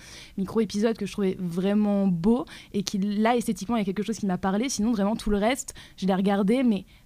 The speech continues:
avec aucun ressenti. Vraiment, je, j'ai, c'est vraiment juste regarder mais pas ressentir, et ça fait que moi, son cinéma, je crois, m'agace presque,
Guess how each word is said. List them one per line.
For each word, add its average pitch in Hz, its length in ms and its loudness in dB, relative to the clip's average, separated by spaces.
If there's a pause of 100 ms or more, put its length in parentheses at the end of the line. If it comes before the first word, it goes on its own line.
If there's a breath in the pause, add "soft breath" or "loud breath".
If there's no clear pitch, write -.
(140)
avec 208 440 -2
aucun 240 240 2
ressenti. 240 440 0
Vraiment, 196 300 0
je, 190 220 2
j'ai, 180 260 0
c'est 208 140 -2
vraiment 190 260 2
juste 226 260 -2
regarder 190 400 2
mais 220 120 2
pas 202 100 0
ressentir, 185 380 0
et 208 60 0
ça 175 120 -4
fait 196 80 -2
que 214 80 -6
moi, 196 140 0
son 208 120 -4
cinéma, 180 360 -2
je 185 100 -2
crois, - 280 -4
m'agace 196 800 0
presque, - 420 0